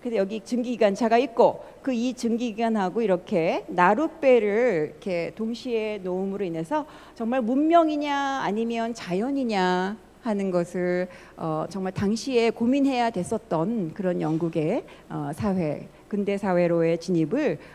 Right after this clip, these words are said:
어, 이 화-, 그림에서 보여주고 있습니다. 그래서 이게 과학의 어떤 그 변혁, 그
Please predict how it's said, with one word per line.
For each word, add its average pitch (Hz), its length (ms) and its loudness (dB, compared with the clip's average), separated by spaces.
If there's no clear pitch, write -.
어, 147 300 -8
이 165 300 -6
화-, - 240 -6
그림에서 175 560 0
보여주고 170 760 2
있습니다. 165 520 0
그래서 262 440 4
이게 247 160 4
과학의 254 680 4
어떤 208 460 -2
그 180 280 -4
변혁, 240 540 6
그 180 560 -4